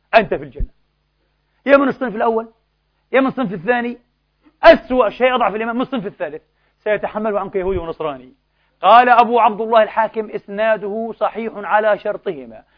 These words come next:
ولم يخرج، ووافقه الذهبي في التلخيص، قال: "على شرط الشيخين". صحيح،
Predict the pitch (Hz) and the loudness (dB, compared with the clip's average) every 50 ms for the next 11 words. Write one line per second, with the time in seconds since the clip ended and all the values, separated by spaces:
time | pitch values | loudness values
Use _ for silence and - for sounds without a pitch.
0 | _ _ - 170 190 202 233 233 226 220 - 208 214 202 220 208 233 247 254 - | _ _ -2 0 0 2 2 0 -2 -4 -4 -4 -4 -4 -4 -4 -4 -4 -4 -4
1 | - 180 196 202 208 202 180 139 196 226 - 202 185 185 190 160 147 180 214 185 | -4 0 2 4 6 4 4 4 2 0 2 2 0 -2 -2 -4 -2 0 0 2
2 | 190 165 175 156 156 180 - - 165 139 - 135 127 - - _ _ _ _ _ | 0 0 -4 -6 -10 -8 -6 -6 -6 -6 -8 -12 -16 -18 -20 _ _ _ _ _
3 | - 165 156 151 139 156 156 147 139 - - 143 - - - _ - 117 _ _ | -2 0 0 2 2 0 0 0 -2 -6 -10 -12 -14 -16 -20 _ -20 -20 _ _
4 | _ _ _ _ - - 113 | _ _ _ _ -20 -18 -14